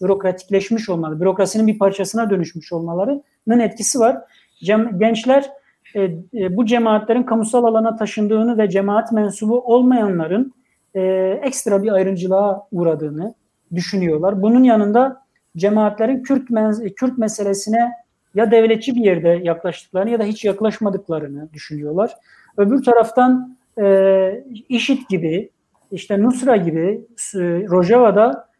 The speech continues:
Kürtleri mağdur eden, Kürtlere karşı savaşan grupların böyle bir gören-, görüntü çizdiğini, dolayısıyla bütün bu sebeplerle bu kimliklerden daha fazla uzaklaştıklarını, ya eskiden sakallı birini görseydim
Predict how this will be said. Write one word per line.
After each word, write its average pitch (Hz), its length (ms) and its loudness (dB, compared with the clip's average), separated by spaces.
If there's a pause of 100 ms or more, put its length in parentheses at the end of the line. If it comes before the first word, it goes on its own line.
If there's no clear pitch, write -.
(240)
Kürtleri 208 600 0
mağdur 190 440 2
eden, 160 420 0 (100)
Kürtlere 185 380 -6
karşı 196 300 -8
savaşan 196 680 -6 (240)
grupların 202 680 -2
böyle 233 240 4
bir 240 60 2
gören-, 175 460 0
görüntü 160 400 -6
çizdiğini, 160 560 -10
dolayısıyla 208 560 -4
bütün 233 320 -2
bu 233 260 -4
sebeplerle 214 760 -2 (320)
bu 240 100 -2
kimliklerden 214 720 -2
daha 214 180 0
fazla 214 260 -2
uzaklaştıklarını, 180 840 -4
ya 185 140 -6
eskiden 202 340 -6
sakallı 202 480 -4
birini 208 220 -2
görseydim 196 500 -2